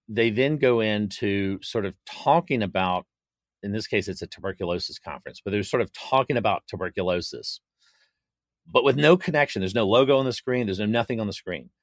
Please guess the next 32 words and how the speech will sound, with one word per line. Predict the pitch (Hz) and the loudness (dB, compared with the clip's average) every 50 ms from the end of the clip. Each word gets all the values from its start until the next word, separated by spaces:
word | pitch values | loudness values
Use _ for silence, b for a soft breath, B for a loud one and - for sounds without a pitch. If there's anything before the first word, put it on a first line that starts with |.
| _ _ _ _ _ _ | _ _ _ _ _ _
you | 131 113 | 0 0
know, | 95 | 2
with | 98 98 107 | 0 0 0
no | 117 123 135 156 175 | 0 2 4 4 4
connection | 170 - 165 139 131 131 - - 98 | 4 2 0 0 0 0 0 -2 -2
to | 95 95 | -2 0
what | 101 - | -2 -2
this | 98 90 - | -4 -8 -10
is | 87 80 | -10 -12
about. | 85 - 82 73 69 67 - _ _ _ _ b b b b b _ _ _ _ _ _ - | -8 -6 -6 -4 -4 -6 -8 _ _ _ _ b b b b b _ _ _ _ _ _ -4
At | 117 | -2
about | 117 113 127 113 - | 2 2 2 0 0
halfway | - - 147 165 185 180 - 151 143 143 131 | -4 -4 -2 -2 -2 0 0 2 2 2 0
through, | - - - 147 180 175 117 82 73 73 73 - - | -4 -6 -4 -2 0 2 2 0 0 -4 -6 -4 -4
they | 113 | -4
spend | 110 - - - 135 135 131 117 | -4 -2 -2 0 0 2 2 0
the | 113 | -2
second | - - - 147 160 - 175 131 104 - | -2 -2 -2 -2 -2 -2 -2 -6 -4 -4
thirty | - 123 127 131 117 | -4 -2 -2 -2 -4
seconds | - - 120 113 120 - - 80 69 - - - - _ _ _ _ - | -4 -2 -2 -2 -2 -4 -6 -10 -10 -10 -14 -16 -18 _ _ _ _ -8
with | 107 107 110 | -6 -4 -2
these | 117 104 - - | -2 -2 -4 -6
two | - - - 165 165 151 | -8 -2 2 2 2 2
hands, | 113 - 151 139 143 135 117 80 64 64 69 78 - - - - _ _ _ _ _ _ _ _ - | 0 -4 -6 -6 -4 -2 -4 -4 -6 -8 -14 -14 -14 -14 -14 -16 _ _ _ _ _ _ _ _ -20
s-, | - - - _ | -20 -20 -16 _
two | - - 160 | -2 -2 0
pairs | - - 147 139 135 - | 0 2 2 2 2 0
of | 117 98 | -2 -4
hands | 107 123 120 117 113 92 82 82 - - | -4 -4 -2 -2 0 -2 -2 -4 -6 -6
assembling | 101 - - - 135 135 131 131 117 104 | -8 -6 -4 -2 -2 0 0 0 0 0
a | 98 95 | 0 -2
jigsaw | 92 92 107 123 143 151 - - 110 92 | -2 -2 -2 -2 -2 -2 -2 0 0 0